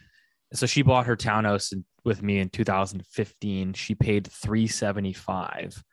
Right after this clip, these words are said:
uh, three bedroom townhouse, cookie cutter. When she bought it, it was two years old. Fast forward today, what's that complex now? Seven, eight years old. So identical units as hers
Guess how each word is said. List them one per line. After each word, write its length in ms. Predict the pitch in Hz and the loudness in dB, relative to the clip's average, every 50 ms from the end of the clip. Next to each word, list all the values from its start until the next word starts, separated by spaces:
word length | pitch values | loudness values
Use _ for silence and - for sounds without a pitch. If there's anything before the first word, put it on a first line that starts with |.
| _ _ _ _ _ _ _ _ _ _ _ - | _ _ _ _ _ _ _ _ _ _ _ -8
uh, 340 | 104 95 92 92 90 92 87 | -6 -4 -2 -2 -2 -4 -6
three 280 | - - - 110 104 | -8 -4 0 0 2
bedroom 320 | 92 95 92 90 92 87 87 | 2 2 2 0 0 -4 -4
townhouse, 640 | - 101 107 104 104 101 104 101 98 98 - - | -2 -2 0 0 0 0 2 2 0 0 -2 -4
cookie 280 | - - 104 - 107 95 | -8 -8 -8 -6 -6 -6
cutter. 260 | - 101 95 98 95 | -2 -2 0 0 0
When 100 | 95 92 | 0 -2
she 140 | - - 92 | -4 -4 -2
bought 200 | 92 92 95 92 | 0 0 0 0
it, 40 | 73 | -2
it 40 | |
was 140 | 73 92 - | -4 -6 -8
two 160 | - - 104 | -4 -2 0
years 240 | 98 92 90 87 107 | 0 0 0 0 2
old. 280 | 123 127 127 120 117 - _ _ _ _ _ _ _ _ _ - - _ _ _ _ - | 4 6 4 4 2 -2 _ _ _ _ _ _ _ _ _ -20 -20 _ _ _ _ -8
Fast 320 | - 135 120 117 117 - - | -4 0 0 0 -2 0 0
forward 180 | 120 117 104 | 2 2 2
today, 260 | - 107 104 110 110 | 2 -2 -2 0 0
what's 160 | 104 104 - - | -2 -2 -2 -4
that 140 | 95 92 | -6 -6
complex 500 | - - 98 95 90 92 92 90 - - | -4 -2 -2 -2 0 -2 -4 -6 -6 -8
now? 160 | - 92 90 90 | -6 -6 -6 -6
Seven, 360 | - - - 92 92 98 92 | -8 -6 -4 -4 -2 -2 -2
eight 160 | 85 90 73 | -4 -4 -4
years 240 | 90 92 90 90 92 | -4 -4 -4 -2 0
old. 240 | 95 92 92 90 - _ - - - - - - - _ - | 0 0 0 -2 -6 _ -20 -20 -20 -20 -20 -20 -20 _ -8
So 360 | - - 135 117 107 104 - _ - - | 0 2 4 4 4 2 0 _ -2 0
identical 560 | 123 120 107 139 147 170 170 170 - 165 151 | 0 2 4 4 4 6 4 4 4 4 4
units 420 | 127 117 123 135 135 123 113 - 110 | 4 4 2 2 2 2 0 -4 -6
as 100 | 101 - | -8 -8
hers 680 | - - 139 123 98 87 90 107 - - - - _ | 0 2 4 4 4 2 -2 -6 -8 -8 -10 -14 _